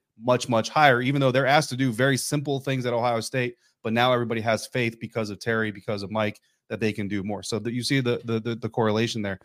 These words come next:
Chase Young, this training camp,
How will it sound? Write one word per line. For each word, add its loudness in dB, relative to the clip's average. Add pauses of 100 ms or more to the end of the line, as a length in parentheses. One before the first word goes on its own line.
(320)
Chase 2
Young, 2
this 0 (140)
training 2
camp, -8